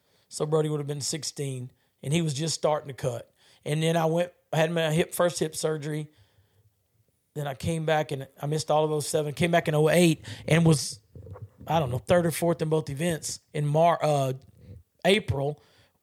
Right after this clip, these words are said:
when, um, my brother-in-law got killed.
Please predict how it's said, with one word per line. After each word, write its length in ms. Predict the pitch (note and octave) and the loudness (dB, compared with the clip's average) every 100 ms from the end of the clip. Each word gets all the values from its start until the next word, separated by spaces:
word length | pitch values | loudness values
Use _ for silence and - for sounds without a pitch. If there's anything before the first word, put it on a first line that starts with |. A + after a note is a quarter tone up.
| _ | _
when, 540 | D#3+ F3 E3+ E3 D#3+ | 2 4 4 4 2
um, 520 | D3+ C#3+ C3+ C3 B2+ - _ _ - | 0 0 -2 -4 -8 -14 _ _ -2
my 120 | D#3 | 0
brother-in-law 400 | D3+ E3+ D3 B2+ | 2 2 2 -2
got 180 | B2+ C3+ | -4 -4
killed. 340 | C3 A#2+ - | -2 -2 -8